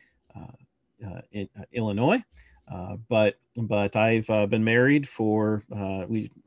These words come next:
my wife and I recently celebrated our twenty-fourth anniversary. So I've been married to my wife, Jennifer, now for over twenty-four years. And,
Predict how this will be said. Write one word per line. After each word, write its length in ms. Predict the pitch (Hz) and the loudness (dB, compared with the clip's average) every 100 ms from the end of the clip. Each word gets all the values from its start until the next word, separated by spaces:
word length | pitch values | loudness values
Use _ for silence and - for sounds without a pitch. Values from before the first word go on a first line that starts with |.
| - | -10
my 140 | 110 110 | -4 -2
wife 160 | 113 | -2
and 80 | 113 | 0
I 40 | 110 | 0
recently 380 | 120 113 110 | 0 -2 -4
celebrated 440 | 98 117 120 120 127 | -2 -2 0 2 2
our 80 | 104 | -2
twenty-fourth 480 | 110 107 113 110 | -4 -4 -4 -4
anniversary. 680 | 110 107 101 123 156 185 190 - | -4 -4 -4 -4 -4 -4 -6 -12
So 420 | - - 98 98 | -10 -6 -6 -6
I've 380 | - - - - | -16 -20 -18 -8
been 80 | 110 | -4
married 200 | 113 107 | -2 -2
to 40 | |
my 80 | 104 | -2
wife, 220 | 107 104 | -4 -4
Jennifer, 340 | 113 117 - | -4 -4 -2
now 240 | 120 120 160 | -4 -2 -6
for 220 | - 98 | -6 -6
over 120 | 101 | -6
twenty-four 460 | - 113 107 113 110 | -6 -6 -4 -4 -2
years. 400 | 110 131 165 - | -2 -2 -6 -10
And, 160 | 92 | -12